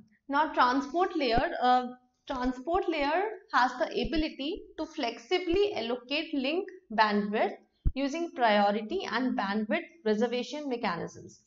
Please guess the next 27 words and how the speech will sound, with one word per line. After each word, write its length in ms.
अब 240
ट्रांसपोर्ट 640
लेयर, 200
ट्रांसपोर्ट 600
लेयर 220
की 180
फंक्शनैलिटी 840
ये 80
है 200
कि 140
ये 100
प्रायोरिटी 600
के 120
बेसिस 520
पे 140
लिंक, 460
अ, 240
जो 160
बैंडविड्थ 600
है 260
वो 540
एलोकेट 500
करेगी 640
to 80
various 680
data 220
transfers। 880